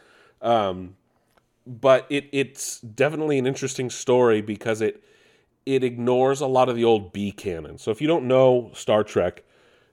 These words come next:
there's a lot of books, right? And so this, this was the biggest difference between Star Wars and Star Trek. Technically, all the Star Wars books were canon,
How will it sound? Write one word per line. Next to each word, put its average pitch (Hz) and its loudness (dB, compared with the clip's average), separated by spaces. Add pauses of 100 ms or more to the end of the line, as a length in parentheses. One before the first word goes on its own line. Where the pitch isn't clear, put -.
(120)
there's 131 4
a 143 0
lot 131 4
of 113 -4
books, - -2
right? 98 0 (1080)
And 113 0 (960)
so 147 4
this, 180 4
this 185 4
was 220 -4
the 196 4
biggest 147 -2
difference 143 -2
between 131 -6
Star 120 4
Wars 117 2
and 107 -6
Star 104 0
Trek. - -6 (440)
Technically, 226 2
all 165 6
the 160 0
Star 147 4
Wars 143 2
books 127 2
were 113 -2
canon, 95 -4